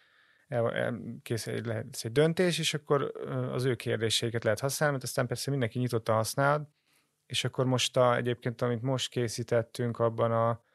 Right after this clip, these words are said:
az egyik rotálódó blokk az a nemi egyenlőtlenségek, és akkor az is egy ilyen nagyon nagy kihívás volt,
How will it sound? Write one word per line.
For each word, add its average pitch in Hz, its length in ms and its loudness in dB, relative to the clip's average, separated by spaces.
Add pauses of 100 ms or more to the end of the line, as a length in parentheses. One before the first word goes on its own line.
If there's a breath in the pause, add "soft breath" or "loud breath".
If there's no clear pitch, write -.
(400 soft breath)
az - 80 -8
egyik 127 200 4
rotálódó 120 560 4
blokk 120 380 0
az 117 200 0
a 113 360 2
nemi 113 300 -2
egyenlőtlenségek, 117 1400 -2 (720)
és - 120 -6
akkor - 140 0
az 127 100 4
is - 180 0
egy 120 80 -2
ilyen 123 140 2
nagyon 123 320 4
nagy 107 180 0
kihívás 107 580 -2
volt, 107 440 -4